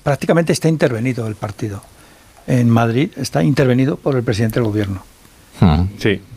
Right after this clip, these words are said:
Speaker 1: Y
Speaker 2: Bueno,
Speaker 1: ya
Speaker 2: está
Speaker 1: está.
Speaker 2: intervenido
Speaker 1: Y pone,
Speaker 2: el partido
Speaker 1: eh,
Speaker 2: por el
Speaker 1: el
Speaker 2: presidente del gobierno, ¿eh?
Speaker 1: Pero en el caso de
Speaker 2: Sí.
Speaker 1: Madrid,
Speaker 3: Y en
Speaker 1: quizá por su,
Speaker 3: concreto
Speaker 1: por cercanía o por lo que sea,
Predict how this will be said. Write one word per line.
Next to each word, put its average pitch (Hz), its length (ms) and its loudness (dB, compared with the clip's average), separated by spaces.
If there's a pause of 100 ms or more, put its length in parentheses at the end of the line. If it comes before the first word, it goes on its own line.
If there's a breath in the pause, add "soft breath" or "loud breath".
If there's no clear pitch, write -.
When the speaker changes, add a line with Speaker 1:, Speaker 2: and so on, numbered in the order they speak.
(120)
Speaker 1:
Y 117 80 -6
Speaker 2:
Bueno, 98 160 4
Speaker 1:
ya 69 100 0
Speaker 2:
está 85 80 2
Speaker 1:
está. 78 140 4
Speaker 2:
intervenido 85 420 4
Speaker 1:
Y 107 60 6
pone, 151 360 0
Speaker 2:
el 92 120 -2
partido 123 480 2
Speaker 1:
eh, - 160 -6
Speaker 2:
por 85 120 2
el 80 80 4
Speaker 1:
el 78 60 0
Speaker 2:
presidente 87 380 2
del 82 80 2
gobierno, 87 480 4
¿eh? - 40 6
Speaker 1:
Pero 226 220 4
en 220 80 4
el 220 80 2
caso 254 200 4
de 254 40 6
Speaker 2:
Sí. 233 60 6
Speaker 1:
Madrid, 233 180 6
Speaker 3:
Y 240 40 2
en 240 60 -2
Speaker 1:
quizá 226 220 4
por 160 180 4
su, 139 40 -2
Speaker 3:
concreto 190 400 2 (180)
Speaker 1:
por 180 140 2
cercanía 180 720 0
o 156 100 2
por 156 160 0
lo 165 80 0
que 170 80 -4
sea, 254 280 -4